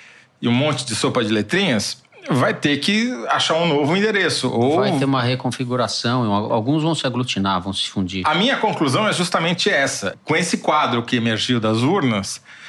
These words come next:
Speaker 1: de muita dispersão partidária, tanto em deputados, governadores e também no Senado, veja bem, no Senado o que aconteceu? O M D B tinha dezoito, passou a ter doze. O P S D B tinha doze, passou a ter oito. O P S D cresceu de cinco pra sete, o dem de cinco pra seis, enfim.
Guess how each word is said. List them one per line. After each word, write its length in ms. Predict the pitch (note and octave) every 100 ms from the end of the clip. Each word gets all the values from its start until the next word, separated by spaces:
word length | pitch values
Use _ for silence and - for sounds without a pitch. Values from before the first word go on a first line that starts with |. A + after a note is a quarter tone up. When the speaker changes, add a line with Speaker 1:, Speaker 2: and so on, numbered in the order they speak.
| - - _ -
Speaker 1:
de 180 | A2 A2+
muita 680 | A#2+ F3 G#3+ - C#3+ A#2+
dispersão 920 | A2 A2+ G3 - - C#3 - - G#3 F#3+
partidária, 720 | D#3 D3 C#3 A2+ A2+ G#2 G2
tanto 460 | - D3+ G3+ G#3
em 100 | F#3
deputados, 760 | D#3+ E3 F3+ - B2 A2+ G2 G#2
governadores 720 | A2+ A#2+ D#3+ E3+ C3 A#2+ A#2+
e 20 | D#3+
também 340 | D#3 C3 F#3+
no 120 | G3
Senado, 480 | - A2+ C#3 D#3 A2
veja 200 | B2 C3+
bem, 140 | A2+ A2
no 120 | A#2+
Senado 320 | - D3+ F3
o 40 |
que 60 | E3
aconteceu? 480 | E3 D#3+ - A#2 G2+ - - - - _ _ - -
O 80 | D3+
M 100 | D#3+
D 120 | D3
B 160 | B2
tinha 180 | A#2 D3
dezoito, 500 | C3 B2 D#3+ G3+ E3+
passou 240 | - A#2+ C#3+
a 40 |
ter 100 | F#3+
doze. 520 | D#3 D3+ C3 G#2 F#2+ F#2 - - - _
O 20 |
P 60 | D#3
S 120 | D3
D 100 | D#3
B 160 | B2+ B2
tinha 220 | C#3+ B2+
doze, 380 | A#2+ F#3+ E3 C3
passou 240 | C3+ D3
a 20 |
ter 120 | E3
oito. 500 | F#3+ F3 D#3+ B2 -
O 440 | G#2+ - - - -
P 100 | D3+
S 200 | B2+ D#3
D 140 | C3
cresceu 340 | C3+ C#3+ C#3+ C#3+
de 140 | B2+
cinco 300 | A#2 C#3+ C3+
pra 180 | F3+ E3
sete, 400 | - G#3+ G#3+ F3
o 20 |
dem 240 | B2+ D3
de 80 | C#3+
cinco 300 | B2+ D#3 C#3+
pra 120 | G3+
seis, 320 | F#3+ G#3+ A3+ G#3
enfim. 460 | A3 E3+ C3 B2+